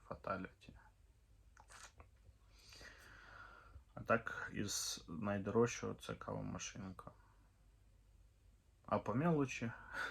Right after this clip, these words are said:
<laughs> вісім лампочок. Оце якщо в стелі теж, як їх тепер мінять, блядь, хер його зна.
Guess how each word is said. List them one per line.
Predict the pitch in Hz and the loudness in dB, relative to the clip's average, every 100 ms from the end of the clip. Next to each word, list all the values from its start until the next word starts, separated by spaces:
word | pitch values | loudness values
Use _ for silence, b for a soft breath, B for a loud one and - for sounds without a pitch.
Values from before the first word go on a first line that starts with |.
| B - | B -14
<laughs> | - - - - - 110 | -12 -10 -10 -12 -8 -4
вісім | 107 - 113 113 | -2 -2 2 6
лампочок. | 151 160 139 127 127 123 - - - - - - - - - - - - - - | 8 6 2 -2 -4 -6 -12 -20 -20 -20 -20 -20 -20 -20 -20 -20 -20 -20 -10 -6
Оце | 101 101 | -2 -2
якщо | 90 95 | 0 0
в | 90 | 0
стелі | - 101 92 - | 0 0 0 -4
теж, | 92 92 | -6 -4
як | 92 92 - | -4 -6 -12
їх | - | -10
тепер | - - 90 | -8 -6 -6
мінять, | 90 104 107 107 | -6 -4 -4 -4
блядь, | 101 92 - - - | -4 -4 -6 -16 -10
хер | 95 92 | -6 -6
його | 90 - | -6 -8
зна. | - - | -8 -8